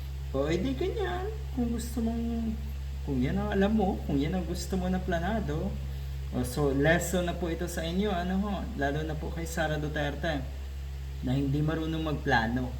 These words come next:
<laughs> Kaya na, checkmate. Yung kanyang mga sinasabi, walang kaplano-plano. Yung kanyang mga statement,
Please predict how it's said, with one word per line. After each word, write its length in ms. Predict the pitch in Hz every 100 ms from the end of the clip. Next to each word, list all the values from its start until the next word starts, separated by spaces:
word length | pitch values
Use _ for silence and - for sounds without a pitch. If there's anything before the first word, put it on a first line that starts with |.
| -
<laughs> 240 | - - 190
Kaya 260 | 175 143 139
na, 320 | 139 135 127 - - - - - - 156
checkmate. 720 | - 143 - 127 123 120 117 -
Yung 160 | 147
kanyang 320 | 151 160 156 151
mga 140 | 151 151
sinasabi, 520 | 156 147 151 143 160 185
walang 320 | 143 151 151
kaplano-plano. 880 | 156 151 147 147 147 139 139 156 131 - - - - -
Yung 220 | 147 156
kanyang 320 | 175 165 160 160
mga 240 | 156 156
statement, 640 | - 156 147 147 180 190